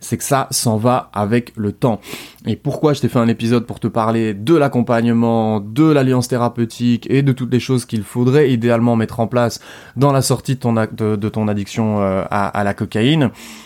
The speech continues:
Eh bien, parce que le craving n'est pas juste un outil qu'on utilise en claquant des doigts comme, euh, enfin, le craving, la gestion du craving, il n'existe pas d'outil qu'on pourrait utiliser en claquant des doigts pour se dire, « Ok, j'ai un craving, bam, je consomme ça, ou je fais telle action, euh,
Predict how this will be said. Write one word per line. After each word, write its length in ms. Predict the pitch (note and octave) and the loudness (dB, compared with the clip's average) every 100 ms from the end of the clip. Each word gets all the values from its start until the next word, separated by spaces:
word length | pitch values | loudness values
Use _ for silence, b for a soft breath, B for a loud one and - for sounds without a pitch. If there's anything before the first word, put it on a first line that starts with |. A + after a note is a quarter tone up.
| B | B
Eh 100 | A2+ | -2
bien, 220 | B2+ D#3+ | 2 2
parce 300 | D#3 A#2 - | 0 -2 -2
que 380 | D#3 D#3+ E3 - _ _ _ - | 2 2 2 -2 _ _ _ -2
le 200 | C#3 E3 | 0 2
craving 560 | - A#2+ C3 F#3 E3+ | 2 2 2 2 2
n'est 100 | B2 | 2
pas 220 | - C#3 | 2 0
juste 340 | C3 D#3 G3 - | 2 0 -2 -2
un 220 | D3 D#3 | 0 2
outil 300 | D3 C#3 D#3 | 2 0 -4
qu'on 180 | - A#2+ | 0 0
utilise 540 | A#2+ C3 C#3 C#3 A#2 B B B - | 0 -2 -2 -2 -2 B B B -2
en 100 | D3 | 0
claquant 300 | C3+ C3 B2+ | 0 0 2
des 100 | A#2+ | 2
doigts 300 | B2+ C3 B2 | 4 2 2
comme, 360 | D3 C3 B2 - | 2 4 2 0
euh, 200 | A2 G#2+ | -2 -2
enfin, 140 | A2+ | -2
le 80 | G#2+ | -2
craving, 380 | - A#2+ B2 A2 | 0 2 4 2
la 80 | G#2 | 2
gestion 320 | C3 C3+ C#3+ | 0 2 2
du 100 | B2+ | 0
craving, 480 | - B2+ B2+ C3 B2 | 2 2 4 4 4
il 120 | A2+ | 4
n'existe 340 | B2+ B2 - | 2 2 0
pas 160 | C3 C3 | 0 2
d'outil 380 | B2 B2 C3 A#2+ B B | 0 0 -2 -4 B B
qu'on 140 | D#3 C3+ | 0 2
pourrait 200 | C3+ B2+ | 4 4
utiliser 360 | - B2+ A#2+ | 2 0 2
en 100 | B2 | 2
claquant 300 | A2+ A#2+ A#2+ | 2 0 2
des 100 | A#2 | 2
doigts 220 | A#2 B2+ | 4 2
pour 160 | A#2+ G2 | 0 -4
se 80 | A#2+ | 0
dire, « 180 | A#2+ A#2+ | 2 2
Ok, 160 | A#2+ B2 | 2 2
j'ai 140 | A2+ | 4
un 80 | B2 | 2
craving, 440 | A#2+ B2+ B2 A2+ A2 | 2 2 4 4 4
bam, 300 | C3+ B2 A2+ | 2 0 -2
je 140 | A2 C3+ | -2 -2
consomme 340 | B2+ - A#2+ | -2 -2 -2
ça, 260 | - A#2 G#2 | 0 -2 -2
ou 100 | C3+ | -2
je 80 | B2+ | 0
fais 160 | B2 B2 | 0 -2
telle 160 | B2 | 0
action, 380 | A#2 - A#2+ A2 B B B | -2 -2 -4 -4 B B B
euh, 720 | - G#2+ G#2+ G#2 G#2+ G#2 G#2 | -6 -2 -2 -2 -2 -2 -2